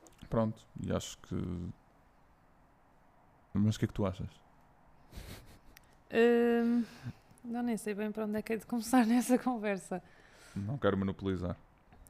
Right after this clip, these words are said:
Speaker 2: Hum, olha, o que é que eu acho? Hum, tenho uma visão diferente nessa ideia do trabalho, sabes? De, eh, encontrares um, o que é que tu disseste? Que era encontrar uma coisa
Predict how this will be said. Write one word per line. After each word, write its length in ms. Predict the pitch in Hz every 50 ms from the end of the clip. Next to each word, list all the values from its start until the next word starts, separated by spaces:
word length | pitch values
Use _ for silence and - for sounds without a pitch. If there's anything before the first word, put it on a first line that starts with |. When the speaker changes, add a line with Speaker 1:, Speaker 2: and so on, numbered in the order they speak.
| - - -
Speaker 2:
Hum, 800 | 233 226 233 226 226 226 233 226 220 226 220 220 220 226 226 226 - - - - - - _ _ _ - - _ _ _ - - - - _ - - - - - - - - _ - - - -
olha, 120 | 226 202
o 40 | 196
que 80 | - 240
é 20 |
que 100 | 214 -
eu 140 | 226 196 170
acho? 400 | 156 151 151 - - - - 202 - - - - - _ - - -
Hum, 360 | 226 208 208 202 202 202 202 190 - - - - - - - - _ _ - - - - - - - - - - - - - - - - - - 285
tenho 140 | 240 302 302
uma 120 | 311 320
visão 220 | 285 294 269 285 285
diferente 580 | 277 254 - - 226 247 269 277 254 - -
nessa 720 | 240 233 240 240 226 - - - 233 226 220 220 208 208 208
ideia 560 | 208 208 202 196 208 208 220 220 220 214 208
do 180 | 185 202 208 202
trabalho, 560 | - - 208 202 190 196 196 180 170 165 160 160 - -
sabes? 360 | - - 180 185 180 175 170
De, 400 | 160 175 180 180 175 170 165 165 165 - - - - _ _ _ _ _ _ _ -
eh, 280 | - 196 185 180 180 175
encontrares 420 | 175 170 185 180 - 202 196 190
um, 140 | 196 - - - - -
o 120 | - -
que 100 | - -
é 20 | 202
que 60 | -
tu 40 | -
disseste? 300 | 196 - - 220 214 -
Que 60 | -
era 80 | 190 196
encontrar 360 | 190 - 190 185 - 196 190
uma 160 | 190 190 190
coisa 680 | 185 - - 190 185 180 165 - 175 170 170 165 165